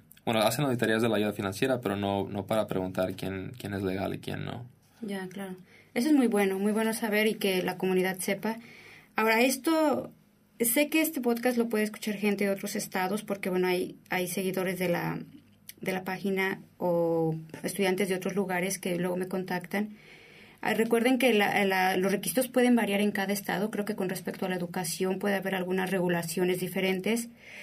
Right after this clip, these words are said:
Speaker 2: pero en general, más o menos el, puede ser el mismo proceso de admisión. Estamos hablando de hacer un examen, eh, ayudas financieras, habrá colegios que sí den ayuda.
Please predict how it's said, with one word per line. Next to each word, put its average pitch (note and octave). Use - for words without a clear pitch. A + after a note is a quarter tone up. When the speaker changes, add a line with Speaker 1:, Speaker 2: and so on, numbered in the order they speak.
Speaker 2:
pero C#4
en A#3+
general, A3+
más A#3+
o C4+
menos C4+
el, G3+
puede G#3+
ser G#3
el G#3
mismo A#3
proceso F#3+
de F3
admisión. E3+
Estamos E3+
hablando E3+
de D#3+
hacer D#3
un D#3
examen, G3+
eh, G3+
ayudas F#3
financieras, G3+
habrá F3
colegios F3+
que F3
sí F3+
den E3+
ayuda. G#3